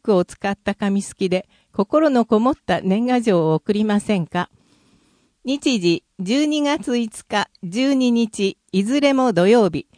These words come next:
午前九時三十分から正午。定員十五人。切り抜いた図柄や押し花などをお持ちくだされば、より素敵なハガキが出来上がります。費用無料。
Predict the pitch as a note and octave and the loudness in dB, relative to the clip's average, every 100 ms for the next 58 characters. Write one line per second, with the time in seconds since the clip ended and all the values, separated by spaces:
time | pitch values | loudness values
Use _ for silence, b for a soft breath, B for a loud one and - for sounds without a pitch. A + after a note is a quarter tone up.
0 | b b b b - C#4+ C#4 B3+ A3+ C#4+ | b b b b 2 2 4 2 0 -2
1 | B3+ A#3+ C4 B3+ B3+ - G#3 F#3+ F3+ D#3+ | -2 0 0 0 0 -2 -2 0 0 -2
2 | F3 - A#3 F3 C#3+ - _ _ _ _ | -2 0 2 2 0 -4 _ _ _ _
3 | _ _ - B3+ B3+ A#3 G#3+ G#3+ - F#3 | _ _ -4 0 2 2 2 0 -6 -4
4 | C#4+ B3+ E3 E3 F3+ F#3 - _ _ _ | 0 2 4 2 2 -2 -4 _ _ _
5 | _ _ - C4+ D4 C#4+ C#4+ C4+ C4+ C4 | _ _ -8 0 2 2 2 0 -2 -2
6 | B3 B3+ B3+ A#3+ A3+ G#3+ - G#3 D#4 D#4 | 0 0 2 2 2 0 0 -2 0 0
7 | C4+ A3+ G#3 G3 F#3 F3+ G3 A#3+ - A3+ | 2 2 2 2 2 4 2 0 -2 -2
8 | A3+ A#3 G#3+ F#3 D#3+ - - F#3 A#3 C#4 | -2 0 0 2 0 0 0 0 0 -4
9 | - C#4+ D4 C#4 C4 A#3+ B3+ B3 A#3 A3 | -2 -2 -2 -2 -2 0 -2 -2 -2 0
10 | G#3+ - G3+ G3 F3+ D#3+ E3+ - - _ | -2 0 0 0 -4 -2 -4 -4 -10 _
11 | _ _ _ _ _ _ - C#4+ C#4+ G#3+ | _ _ _ _ _ _ -6 0 4 4
12 | D3+ - F3 F#3+ G3+ F#3+ F3+ | 2 0 0 4 4 4 0